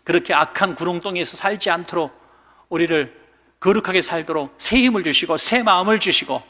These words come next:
또 하나님의 백성답게 살아갈 수 있도록, 하나님의 자녀답게 살아갈 수 있도록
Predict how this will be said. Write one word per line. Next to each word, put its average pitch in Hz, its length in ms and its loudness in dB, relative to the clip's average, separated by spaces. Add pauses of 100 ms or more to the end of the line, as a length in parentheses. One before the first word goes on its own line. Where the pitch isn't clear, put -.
(400)
또 254 80 4
하나님의 233 440 2
백성답게 185 480 -4
살아갈 165 360 -4
수 - 140 -12
있도록, 135 560 -12
하나님의 214 400 -2
자녀답게 214 460 -2
살아갈 190 300 -4
수 160 160 -10
있도록 135 400 -14